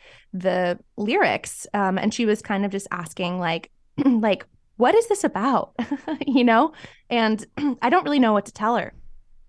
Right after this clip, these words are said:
because those lyrics are so fascinatingly dark <laughs> and morbid. Um, but she, she really is enjoying the arrangement so far. And I don't know if it will make her a Nine Inch Nails fan, um, but I know that she is indirectly a fan of Trent Reznor's work.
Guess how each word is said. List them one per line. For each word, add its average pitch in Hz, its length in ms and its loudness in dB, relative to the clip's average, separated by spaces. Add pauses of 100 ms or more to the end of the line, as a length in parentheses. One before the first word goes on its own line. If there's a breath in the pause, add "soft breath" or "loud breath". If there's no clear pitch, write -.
(100)
because 226 280 -2
those 214 240 -2
lyrics 214 340 2
are 180 100 0
so 190 680 0
fascinatingly 185 920 -4
dark 180 400 0
<laughs> - 40 -4
and 226 180 4
morbid. 190 600 2 (440 loud breath)
Um, 196 560 0
but 202 300 0
she, 233 340 -2
she - 180 -6
really 269 260 4
is 247 80 4
enjoying 214 420 4
the 226 140 2
arrangement 226 440 -2
so 180 160 -2
far. 170 400 2
And 214 120 0
I 208 60 2
don't 277 200 0
know 302 120 0
if 302 100 -2
it 302 60 0
will 277 120 2
make 262 180 0
her 247 60 -2
a 233 40 0
Nine 208 160 0
Inch 180 120 -8
Nails 339 340 -2
fan, 190 440 -2 (360 loud breath)
um, 190 480 0
but 202 380 0 (260)
I 202 500 0 (100)
know 226 320 6
that 196 220 -2
she 208 180 -2
is 190 140 -4
indirectly 202 720 2
a 170 60 -2
fan 175 360 -2
of 165 200 -2
Trent - 200 -4
Reznor's 165 340 -4
work. - 320 -8